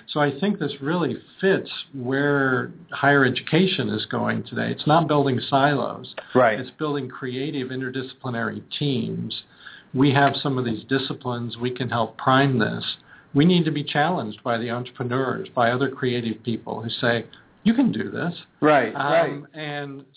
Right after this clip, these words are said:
Speaker 1: so I think we'll feed on each other, and we'll be a part of this.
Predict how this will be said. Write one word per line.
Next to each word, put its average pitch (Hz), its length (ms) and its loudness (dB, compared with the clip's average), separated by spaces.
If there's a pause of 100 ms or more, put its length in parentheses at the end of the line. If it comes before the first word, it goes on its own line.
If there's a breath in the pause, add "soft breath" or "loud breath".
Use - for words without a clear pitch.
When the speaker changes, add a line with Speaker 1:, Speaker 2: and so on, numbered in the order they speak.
Speaker 1:
so 147 140 -6
I 151 120 -2
think 165 240 -14
we'll 147 280 -14
feed 147 200 -10
on 147 180 -6
each 135 180 -12
other, 135 460 -12
and 120 180 -12
we'll 131 120 -4
be 127 240 -4
a 123 100 -6
part 127 380 2
of 131 220 -2
this. 110 220 -14